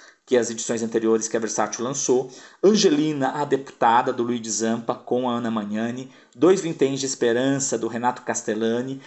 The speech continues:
Sem Piedade, do Alberto Latuada, e Em Nome da Lei, do Pietro Germi. Então é isso, gente. Até junho. Não deixem de curtir esse vídeo, não deixem de compartilhar. E o mais importante, não deixem de comprar, seja na pré-venda, seja na pronta entrega,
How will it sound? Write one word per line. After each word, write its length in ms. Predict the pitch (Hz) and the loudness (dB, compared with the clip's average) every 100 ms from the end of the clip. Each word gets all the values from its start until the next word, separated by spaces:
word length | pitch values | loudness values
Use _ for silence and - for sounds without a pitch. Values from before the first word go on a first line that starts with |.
| - | -16
Sem 240 | - 180 185 | -4 0 0
Piedade, 580 | - 131 117 120 117 | 2 4 6 4 4
do 60 | 113 | 0
Alberto 380 | 117 117 113 131 | 2 2 2 0
Latuada, 720 | 135 156 160 131 139 139 - | 0 2 4 6 4 2 -2
e 220 | 170 190 | -2 -2
Em 80 | 190 | 0
Nome 260 | 156 151 151 | 2 0 2
da 140 | 135 | 4
Lei, 220 | 127 127 | 4 4
do 120 | 135 143 | 2 -2
Pietro 480 | 143 127 131 135 127 | 2 2 2 2 2
Germi. 420 | 113 107 104 104 - - - | 2 0 -2 -8 -10 -20 -12
Então 200 | - 170 | 0 4
é 40 | 175 | 6
isso, 280 | 170 170 151 | 4 4 2
gente. 600 | 139 147 151 - 147 - | 2 2 0 -4 -6 -2
Até 420 | 127 123 - 151 | -2 0 2 4
junho. 560 | 135 120 139 143 143 143 - _ | 4 2 2 4 2 0 -10 _
Não 240 | 143 170 175 | -2 2 4
deixem 260 | 160 160 | 4 4
de 80 | 139 | -2
curtir 520 | 135 139 139 170 170 | -2 -2 -2 0 2
esse 240 | 160 - 139 | 2 0 -2
vídeo, 480 | 127 143 143 139 | -2 0 0 -4
não 180 | 143 156 | -4 -2
deixem 340 | 139 143 135 139 | 0 0 -2 -6
de 100 | 117 | -10
compartilhar. 1000 | - 156 170 156 151 - 123 123 135 135 - - | -4 -2 2 2 2 0 2 4 2 -4 -20 -6
E 60 | 139 | -2
o 60 | |
mais 260 | 139 160 170 | 4 4 4
importante, 640 | 175 151 147 139 127 127 | 2 0 0 0 -2 -4
não 200 | 143 160 | -4 0
deixem 320 | 147 156 156 | 2 2 0
de 160 | 135 151 | -2 -2
comprar, 520 | 165 151 131 123 113 | 0 0 2 4 4
seja 320 | - 160 156 | 2 0 2
na 100 | 135 | 0
pré-venda, 560 | 123 120 107 127 135 123 | 0 0 0 0 0 0
seja 300 | 117 143 135 | 0 -2 -2
na 100 | 131 | -4
pronta 260 | - 120 117 | -6 -10 -8
entrega, 520 | 113 113 127 120 | -2 2 4 2